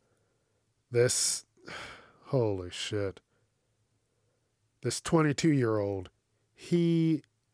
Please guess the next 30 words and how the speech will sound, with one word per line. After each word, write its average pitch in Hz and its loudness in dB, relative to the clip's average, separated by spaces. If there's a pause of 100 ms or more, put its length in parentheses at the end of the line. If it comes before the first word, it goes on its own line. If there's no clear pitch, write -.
quit 185 6
his 175 2
job. 107 2 (180)
He 127 0
was 113 0
apparently 131 0
making, 117 -2 (480)
like, 107 -2
a 98 -8
hundred 127 2
thousand 117 2
dollars. 95 -4 (1040)
You 117 -2
know, 104 -4
he 151 2
quit - -2
his 156 0
job 95 -2 (500)
and 117 -2
went 127 2
down 123 2
to 120 -4
the, 110 -4
uh, 104 -8
that 113 -4
Jake 120 0
Paul, 113 2 (1080)
Tyron 117 4
Woodley 120 2
fight. 127 2